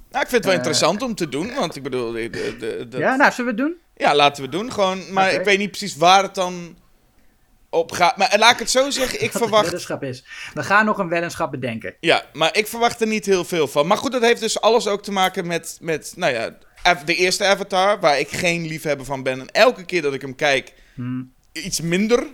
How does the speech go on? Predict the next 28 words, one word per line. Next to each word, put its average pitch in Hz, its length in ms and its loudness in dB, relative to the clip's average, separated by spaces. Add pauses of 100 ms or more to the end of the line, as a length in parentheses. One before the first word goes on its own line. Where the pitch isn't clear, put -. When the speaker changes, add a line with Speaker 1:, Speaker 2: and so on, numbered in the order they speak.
(120)
Speaker 1:
nog. 233 420 -4 (160)
Speaker 2:
Oh, 247 180 -6 (260)
er 160 80 -2
zijn 254 220 0
trouwens 220 280 0
wel 247 220 0
mensen, 233 640 -4
er 180 80 -4
was 196 200 -4
echt, - 400 -6
nog, 175 200 -10
om - 120 -8
nog 160 120 -8
heel 175 140 -4
even 170 140 -8
terug 170 160 -8
te - 80 -16
komen, 135 580 -4
er 151 220 -8
is, - 300 -4
was, 151 400 -8
eh, 143 280 -6
ehm, 139 260 -6 (260)
in, 147 300 -8
destijds 156 840 -4
had 160 220 -8
je, 147 260 -6
eh, 135 220 -6